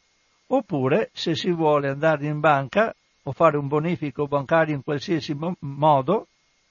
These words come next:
c'è la possibilità trovando il, i riferimenti per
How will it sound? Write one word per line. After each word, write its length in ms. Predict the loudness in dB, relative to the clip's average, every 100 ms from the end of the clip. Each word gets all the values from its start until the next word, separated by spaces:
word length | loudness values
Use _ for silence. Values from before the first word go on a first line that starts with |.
| -2
c'è 240 | 2 2
la 100 | 0
possibilità 840 | -4 -4 -4 -4 -4 -6 -4 -6 -8
trovando 720 | -2 0 2 0 -4 -2 -4 -6 _
il, 420 | -2 0 2 0 -4 -4
i 260 | -2 -2 -2
riferimenti 1000 | -2 0 -2 0 0 0 -2 -6 -6 -8 _ _ _ _ _
per 260 | 0 0